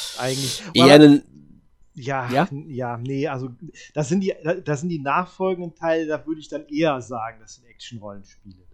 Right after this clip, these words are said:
Speaker 2: Ja, da gibt's genau, es gibt halt Spiele später, die dann eher diese Richtung einschlagen. Ähm, ich muss auch sagen, ich, ich bin auch hiervon jetzt nicht mehr der größte Fan. Es ist natürlich ein cooles
Speaker 1: Mhm.
Speaker 2: Spiel.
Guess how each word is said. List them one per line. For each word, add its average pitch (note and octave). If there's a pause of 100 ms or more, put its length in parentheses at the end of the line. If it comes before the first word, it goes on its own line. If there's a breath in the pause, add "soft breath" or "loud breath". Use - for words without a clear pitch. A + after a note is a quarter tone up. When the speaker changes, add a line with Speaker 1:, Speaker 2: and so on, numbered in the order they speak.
(380 soft breath)
Speaker 2:
Ja, C#3+
da D3
gibt's E3+
genau, C#3+
es C#3
gibt -
halt D3+
Spiele F3
später, E3
die D3+
dann C#3+
eher D3+
diese B2+
Richtung C3+
einschlagen. A2+ (640 loud breath)
Ähm, C3+
ich C#3+
muss F#3+
auch D#3+
sagen, D3
ich, -
ich - (100)
bin D#3+
auch D#3
hiervon E3
jetzt C3
nicht -
mehr C#3+
der A#2+
größte C3+
Fan. C3
Es C3
ist -
natürlich D3
ein C3
cooles C3+
Speaker 1:
Mhm. E3
Speaker 2:
Spiel. G3+